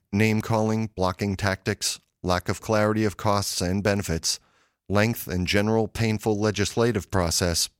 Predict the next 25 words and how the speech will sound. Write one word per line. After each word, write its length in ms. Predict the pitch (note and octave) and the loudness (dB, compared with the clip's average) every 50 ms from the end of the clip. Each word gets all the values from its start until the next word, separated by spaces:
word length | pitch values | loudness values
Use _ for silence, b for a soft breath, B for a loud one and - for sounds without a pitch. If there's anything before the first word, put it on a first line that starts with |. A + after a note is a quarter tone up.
| _ _ - | _ _ 0
makes 240 | G#2 G#2+ - - | 0 0 0 0
me 100 | C3+ C3 | 0 0
wonder 400 | B2+ B2 B2 B2 A#2+ A#2+ A#2+ A#2+ | 2 2 2 2 2 2 2 2
if 140 | A#2 A2 - | 2 2 2
our 160 | A#2+ G#2+ A2 | 2 2 2
leaders 440 | G#2+ G#2 A2 A2+ A2 F#2+ F#2+ F#2 - | 2 0 0 0 2 2 0 0 0
can 200 | - - G#2 F#2+ | -2 -2 -2 -2
handle 280 | F2+ G2+ G#2+ A2+ A#2+ A#2+ | 0 0 0 0 0 0
the 120 | A2+ A#2 | 0 0
many 260 | A2 G#2+ G#2 G#2 G2+ | 2 2 2 0 -2
complex 540 | F#2+ - - A2 A2+ A#2 - - A#2+ A#2+ - | -2 -2 -2 -2 -2 0 0 -2 -2 -2 -2
problems 580 | - - B2 A#2+ A2+ G#2 F2+ F2 F2 E2+ - - | -4 0 0 2 2 2 0 0 -2 -2 -2 -4
facing 400 | - - G#2 F2+ - - F#2 F2+ | -2 -2 0 0 0 -2 0 -2
the 80 | F2 | -2
country, 460 | E2+ - - A2 A2 - - G#2 F#2 F2+ | -2 -2 -2 -2 -2 -2 -2 -2 -2 0
Ribiniak 600 | F2 F2 E2 E2+ E2+ E2+ D#2+ D#2+ D#2+ D#2 - - | -2 -2 -2 -2 -2 -2 -2 -4 -4 -6 -6 -8
notes. 420 | E2+ D#2 D#2+ D#2 - - - - _ _ _ _ _ _ _ _ _ _ _ _ _ _ _ _ _ | -8 -8 -8 -8 -10 -10 -12 -12 _ _ _ _ _ _ _ _ _ _ _ _ _ _ _ _ _
Are 240 | - F#2+ G2 G2 G#2 | -2 0 2 4 4
our 140 | G#2 G#2+ G#2+ | 2 2 2
decision 580 | F#2+ A2 G#2 - - - C3 B2+ - A#2+ A2 | 0 0 0 2 2 2 2 2 2 2 2
makers 380 | G#2 G2 F#2 - - F2 E2 - | 2 0 0 -2 -2 -4 0 0
up 160 | G#2+ G2+ - | 0 0 0
to 100 | - A2+ | -2 -2
the 100 | F#2+ G2+ | -2 -2
task? 520 | - - A#2+ B2+ A2+ F#2 D#2+ - - - | -2 -2 -2 -2 0 -2 -2 -4 -6 -8